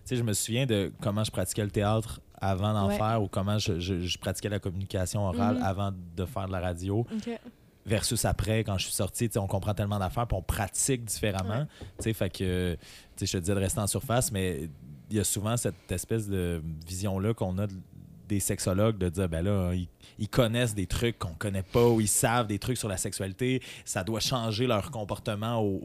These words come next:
Speaker 1: au lit ou ça doit,
Speaker 2: Mhm.
Speaker 1: tandis que, comme tu l'as mentionné, probablement que tellement pas dans le sens où vous êtes des êtres humains, mais qui, qui, qui savent que c-, tout est normal puis qu'il faut juste accepter, il faut juste, tu sais,
Speaker 2: Absolument,
Speaker 1: laisser
Speaker 2: qu'on vit
Speaker 1: parler
Speaker 2: les mêmes
Speaker 1: le, nos
Speaker 2: problèmes.
Speaker 1: envies, tu sais, ouais.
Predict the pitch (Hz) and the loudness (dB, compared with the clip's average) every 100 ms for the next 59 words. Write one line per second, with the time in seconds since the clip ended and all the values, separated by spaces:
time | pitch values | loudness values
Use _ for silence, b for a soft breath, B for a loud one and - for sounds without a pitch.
0 | 101 107 113 123 120 120 107 101 101 98 | 0 2 4 4 4 2 0 -2 -2 -10
1 | - - _ 101 95 110 - - - 107 | -16 -20 _ -4 -2 -4 -8 -12 -4 -4
2 | 104 107 101 95 92 92 101 110 90 - | -2 0 2 2 0 0 -2 -2 -6 -18
3 | - - 92 107 104 110 101 95 87 117 | -10 -6 -4 -4 -4 -4 -2 -4 -2 -2
4 | 104 92 104 - 87 95 98 95 - 95 | -2 -4 -4 -4 -4 -2 -2 -2 -2 -4
5 | 113 113 - - B B - - - - | -2 -2 -6 -16 B B -12 -8 -8 -8
6 | - - 95 - - 104 107 104 92 - | -14 -10 -8 -6 0 0 0 -2 -4 -6
7 | - _ - 110 98 85 90 87 101 98 | -12 _ -4 -2 0 -2 0 0 2 0
8 | - - 90 82 B B - - 101 107 | -2 -4 -4 -6 B B -12 -4 -2 -2
9 | 104 98 - 87 - 98 - 90 82 90 | -2 -4 -6 -8 -6 -6 -6 -8 -6 -8
10 | - - - - 90 85 85 - - 196 | -10 -14 -12 -6 -4 -4 -6 -10 -10 -8
11 | - 220 180 190 180 208 185 180 185 185 | -4 -4 -4 -6 -4 -4 -2 -2 -2 -2
12 | 175 82 92 90 82 82 85 101 - 107 | -4 -4 -4 -4 -4 -6 -8 -10 -10 -10
13 | 101 95 101 - - B | -8 -8 -10 -18 -20 B